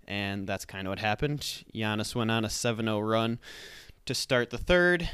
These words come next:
and it results in the Bucks outscoring the Pistons thirty-five to seventeen. <laughs>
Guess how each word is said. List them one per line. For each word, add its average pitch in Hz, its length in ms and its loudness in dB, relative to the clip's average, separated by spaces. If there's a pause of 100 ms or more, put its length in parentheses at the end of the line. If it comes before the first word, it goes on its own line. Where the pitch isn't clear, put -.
(180)
and 120 260 -2
it 117 40 -2
results 117 460 -2
in 120 60 -4
the 110 80 -2
Bucks 110 300 -4
outscoring 113 360 -6
the 107 140 -8
Pistons 107 340 -8
thirty-five 101 720 -6
to 92 60 -10
seventeen. 117 720 -6 (180)
<laughs> 147 40 0